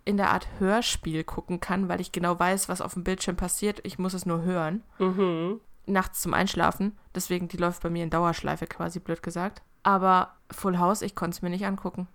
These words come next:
Speaker 1: Also,
Speaker 2: Abgefahren, okay.
Speaker 1: wie gesagt, ich hab, ich hab es geliebt früher. Ich hab alle Staffeln am Stück, wenn ich die Chance dazu hatte, hätte ich sie alle durchgeschaut. Und ich hab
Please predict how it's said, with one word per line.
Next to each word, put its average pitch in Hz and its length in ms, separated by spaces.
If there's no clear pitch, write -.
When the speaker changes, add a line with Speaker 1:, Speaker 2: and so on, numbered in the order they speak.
Speaker 1:
Also, 185 220
Speaker 2:
Abgefahren, 165 640
okay. 226 100
Speaker 1:
wie 220 60
gesagt, 180 300
ich - 120
hab, 226 240
ich 196 120
hab - 120
es - 160
geliebt 196 520
früher. - 280
Ich 202 140
hab 190 160
alle 277 300
Staffeln 247 460
am 220 160
Stück, 254 400
wenn 220 120
ich 226 120
die - 160
Chance - 400
dazu 208 200
hatte, 208 220
hätte 214 160
ich 208 80
sie - 200
alle 247 180
durchgeschaut. 220 500
Und - 260
ich 202 180
hab 196 180